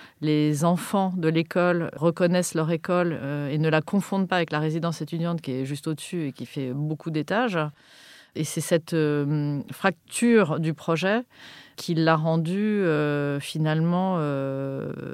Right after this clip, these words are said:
le plus environnemental possible. Après, on a rajouté ce qui était demandé,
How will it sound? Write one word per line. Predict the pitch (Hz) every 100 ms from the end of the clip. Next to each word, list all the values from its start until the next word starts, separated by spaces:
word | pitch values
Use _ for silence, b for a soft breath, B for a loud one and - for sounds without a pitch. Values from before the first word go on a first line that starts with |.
| - - 147
le | 147 156 156
plus | - 208 185
environnemental | 175 185 180 175 175 190 170
possible. | 160 - 220 214 156 B B B B B _
Après, | 151 143 - 180
on | 170
a | 143
rajouté | 147 143 156 - 185 185
ce | -
qui | 165
était | 143 151 147 143 143
demandé, | 151 151 151 156 175